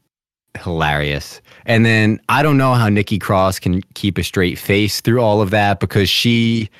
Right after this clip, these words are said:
you know, Wade Barrett was talking about, like, "Is she a wax figure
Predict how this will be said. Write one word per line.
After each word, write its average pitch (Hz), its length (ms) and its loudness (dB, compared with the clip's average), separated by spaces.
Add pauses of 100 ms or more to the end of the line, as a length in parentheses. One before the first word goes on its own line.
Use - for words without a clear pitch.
(280)
you 117 80 -4
know, 98 140 2
Wade 117 400 2
Barrett 104 300 2
was 95 140 0
talking 101 300 0
about, 95 300 0
like, 92 240 -2
"Is 90 80 -2
she 147 160 0
a 107 80 2
wax 95 320 0
figure 165 320 0